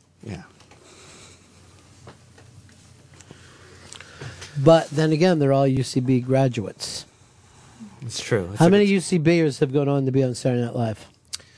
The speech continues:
Speaker 1: Um, Horatio Sands
Speaker 2: Mm.
Speaker 1: was one of the originals. Amy Poehler, of course.
Speaker 2: Oh, of course.
Speaker 1: Of course. Um,
Speaker 2: Jeremy Piven?
Speaker 1: I don't believe Jeremy Piven was a student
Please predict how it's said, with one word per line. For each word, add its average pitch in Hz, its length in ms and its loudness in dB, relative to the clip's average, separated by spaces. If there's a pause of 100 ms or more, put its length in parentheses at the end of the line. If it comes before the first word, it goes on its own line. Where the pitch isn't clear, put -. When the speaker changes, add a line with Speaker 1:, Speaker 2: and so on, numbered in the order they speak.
(280)
Speaker 1:
Um, 131 580 2
Horatio 151 460 2
Sands 139 720 -2
Speaker 2:
Mm. 147 300 2 (140)
Speaker 1:
was 110 140 -8
one 120 140 0
of 117 60 0
the 120 80 4
originals. 123 680 0 (240)
Amy 110 200 0
Poehler, 113 420 2
of 110 120 -8
course. 113 580 0 (440)
Speaker 2:
Oh, 147 160 6
of 117 120 -4
course. - 600 -4
Speaker 1:
Of - 100 -16
course. - 560 -8 (240)
Um, 104 840 0 (800)
Speaker 2:
Jeremy 147 280 6
Piven? 160 360 -2 (840)
Speaker 1:
I - 40 -20
don't 156 120 -14
believe 139 200 -2
Jeremy 131 320 0
Piven 117 400 -4
was 104 160 -6
a 98 60 -8
student 104 540 -6